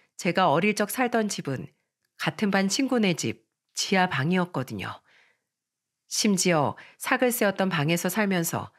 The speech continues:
아버지는 사글세도 밀리기까지 했습니다. 그때마다 아버지는 친구 아버지를 찾아가 애원하며 말하셨어요. "사장님, 죄송합니다. 아직 월급을 못 받아서요.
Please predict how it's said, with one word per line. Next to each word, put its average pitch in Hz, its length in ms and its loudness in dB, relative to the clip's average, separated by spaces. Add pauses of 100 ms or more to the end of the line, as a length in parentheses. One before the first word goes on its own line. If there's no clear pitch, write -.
(560)
아버지는 180 500 2
사글세도 226 640 0
밀리기까지 196 680 0
했습니다. 190 640 -4 (1160)
그때마다 175 560 2
아버지는 151 600 -2 (360)
친구 262 320 0
아버지를 160 420 2
찾아가 180 560 -4 (460)
애원하며 185 540 2
말하셨어요. 147 840 -2 (1500)
"사장님, 175 640 2 (400)
죄송합니다. 185 880 2 (520)
아직 156 360 0
월급을 202 400 4
못 147 180 2
받아서요. 180 680 2